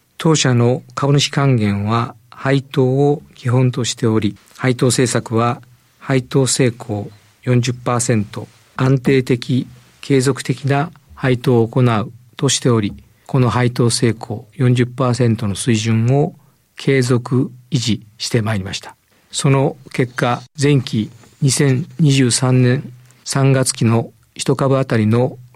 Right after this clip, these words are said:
年間配当金額は過去最高の三百五十五円でした。今年度につきましては、株式の流動性を高める目的で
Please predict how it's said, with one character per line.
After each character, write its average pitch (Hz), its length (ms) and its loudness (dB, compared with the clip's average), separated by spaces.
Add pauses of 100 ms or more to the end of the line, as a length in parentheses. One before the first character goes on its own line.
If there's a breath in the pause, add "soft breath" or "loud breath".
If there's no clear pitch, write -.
年 135 240 2
間 147 260 0
配 135 180 2
当 131 180 0
金 135 220 2
額 110 260 -2
は - 160 -10 (220 soft breath)
過 131 140 -4
去 127 120 0
最 131 280 0
高 123 240 2
の 143 380 2
三 135 300 0
百 120 260 -2
五 123 160 2
十 123 220 2
五 127 160 0
円 107 120 2
で 95 120 -4
し - 80 -4
た。 - 160 -14 (480)
今 156 260 2
年 165 200 4
度 120 100 4
に 101 120 2
つ - 80 -6
き - 140 -2
ま 123 100 2
し - 100 -4
て 120 120 -2
は、 104 220 0 (280)
株 151 220 0
式 - 260 0
の 120 300 2 (200)
流 139 220 2
動 131 220 4
性 - 220 0
を 123 120 4
高 123 240 -2
め 143 140 4
る 127 60 4
目 101 220 2
的 - 280 -6
で 117 260 2